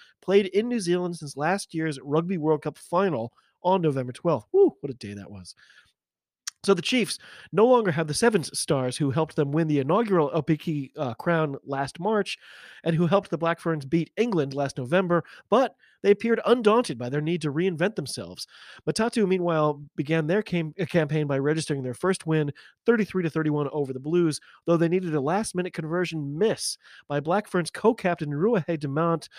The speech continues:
uh, to avoid being taken to the Golden Point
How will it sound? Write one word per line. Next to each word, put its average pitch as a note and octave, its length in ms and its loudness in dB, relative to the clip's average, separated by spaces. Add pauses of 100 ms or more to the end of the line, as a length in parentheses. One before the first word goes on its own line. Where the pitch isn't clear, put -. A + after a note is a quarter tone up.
(380)
uh, C3+ 360 2 (400)
to F3+ 140 4
avoid F3 340 6
being F3 200 2
taken E3 360 -4
to D3 100 -16
the C#3+ 80 -4
Golden E3 400 -2
Point D3 320 -8